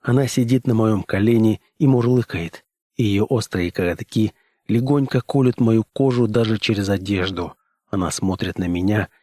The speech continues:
и я готов поклясться, что в глазах её вижу понимание.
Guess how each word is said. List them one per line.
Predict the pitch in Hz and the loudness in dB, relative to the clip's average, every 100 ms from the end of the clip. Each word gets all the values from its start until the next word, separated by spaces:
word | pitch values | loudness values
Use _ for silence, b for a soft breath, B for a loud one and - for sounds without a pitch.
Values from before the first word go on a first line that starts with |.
| _ _ | _ _
и | 107 | -4
я | 120 120 | 0 0
готов | 120 - 127 - | 0 -2 -4 -4
поклясться, | 117 107 - 127 127 - 117 | -6 -4 -2 0 0 -2 -6
что | - 117 | -4 -4
в | 104 | 0
глазах | 113 113 113 135 110 | 0 0 0 -2 0
её | 127 123 117 | -2 2 2
вижу | 110 117 107 | 2 0 0
понимание. | 104 110 104 107 101 85 82 85 78 | -2 0 2 2 2 0 -4 -8 -10